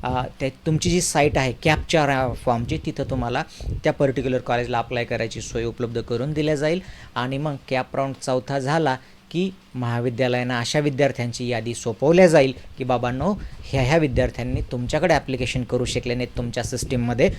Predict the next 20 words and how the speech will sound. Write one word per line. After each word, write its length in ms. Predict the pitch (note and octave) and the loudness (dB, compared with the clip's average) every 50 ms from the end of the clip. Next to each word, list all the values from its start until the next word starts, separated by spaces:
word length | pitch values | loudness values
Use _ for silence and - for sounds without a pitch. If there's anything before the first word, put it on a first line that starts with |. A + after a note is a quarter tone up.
| - - - - - B2+ | -6 -12 -12 -10 -6 -2
म्हणून 240 | B2 C3 D3 D3+ | -2 0 0 0
ही 140 | B2+ B2 E3+ - - | 0 -2 -2 -4 -4
आमच्या 340 | - A2+ A2+ B2 A#2+ - A3+ | -6 -6 -4 -2 0 0 0
सिस्टीममध्ये 500 | G3+ A#3 - - E3+ D#3 D3 C3+ B2+ A#2+ | 0 0 0 0 0 0 2 2 0 0
त्यांनी 180 | B2+ B2 B2 A#2 | 0 -2 -2 -2
तुमच्यासाठी 600 | - B2 A#2+ B2 - F#3+ F#3+ - G#3+ E3 F3+ - - - - | -4 -4 -4 -2 -2 -2 0 0 0 -2 -2 -4 -6 -4 -2
फॉर्म 220 | C3+ A#2+ A#2+ B2 | -2 0 0 0
भरलेला 400 | A#2 - - A2 A2+ A2+ A#2 A#2+ | -2 -2 -2 -2 0 0 2 0
आहे 220 | A2+ G#2+ C3+ F#3+ G3+ - - - - - - - - - - - - - - | 0 2 2 0 0 -2 -8 -18 -20 -20 -16 -16 -14 -14 -14 -16 -16 -8 -4
आणि 200 | B2+ C3+ C#3+ B2+ | -2 -2 0 0
याचा 300 | B2 A2+ - - B2 A2+ | 0 0 0 -2 -4 -6
फॉर्म 280 | - - A#2+ A2+ A#2 A2+ | -4 -4 -4 -4 -4 -6
तुम्ही 260 | - A#2 B2 D#3 G3 G3+ G3 - - - - - - | -6 -4 -2 -2 -4 -4 -6 -12 -12 -12 -12 -8 -6
तुमच्या 340 | D3 C#3 C3+ - F#3+ G3 G3 | -4 -4 -2 0 0 0 2
मॅनेजमेंट 540 | E3 C#3+ C3+ C3+ C#3 C3 B2 C3+ C3+ C3+ A#2+ - | 2 0 0 0 -2 -2 -2 -2 -2 -4 -4 -4
किंवा 300 | C#3+ D3+ D#3+ F3 F#3 F3+ | -4 -2 2 4 4 4
राहिलेल्या 420 | D#3 C3 B2 A#2+ C3+ D#3+ E3+ F3 | 4 2 2 2 2 4 4 4
जागेसाठी 600 | E3+ C#3 B2+ A#2+ A#2 A#2+ - - A#2 - - A#2 G2 - - - - - A2 | 4 4 2 2 2 -2 -4 -4 -8 -8 -8 -12 -14 -14 -20 -20 -18 -8 -4
ग्राह्य 320 | B2 A#2 A2+ A2+ A2 A2 A2+ | -2 0 0 0 0 -2 -2
धरावा." 440 | G#2+ A2 A2 A#2 C3 C#3 C#3 C#3+ | -2 -2 0 2 2 2 2 0